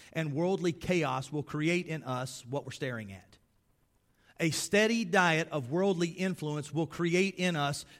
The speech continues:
temptation and desire for things that we should not desire. But it's just there because of the time spent dealing in the things of the world. Now,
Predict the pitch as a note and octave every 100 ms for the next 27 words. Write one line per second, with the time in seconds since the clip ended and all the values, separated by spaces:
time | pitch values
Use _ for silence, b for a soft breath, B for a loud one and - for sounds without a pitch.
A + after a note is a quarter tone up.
0 | - F3 D#3+ - G#3 G#3+ A3 G#3+ G#3 F3+
1 | F3+ E3 D3 D#3 D#3 D3+ A#2+ G2 - _
2 | _ _ _ _ b b b - F3 -
3 | G#3+ F#3 D#3+ D#3+ D3 - E3 C#3+ D3 E3+
4 | - E3 D3+ D3 B2 B2 A2 G2 - -
5 | _ _ _ _ _ _ _ _ _ _
6 | - E3 F3+ E3+ - B2+ A#2 F#3 G3 F#3+
7 | - - B2 A#2 F3+ F#3+ F#3+ D#3+ D#3 C#3+
8 | C3 A#2+ - F3 F3+ F#3 F3 - - D#3+
9 | D3 C#3 - B B B A#2 E3 F3 F3
10 | D#3 D#3 D3 E3 D#3+ C3+ - D3 C#3+ C3+
11 | B2 G2+ F#2 _ _ _ _ _ _ _
12 | _ _ _ _ _ _ _ _ _ _
13 | _ - D#3+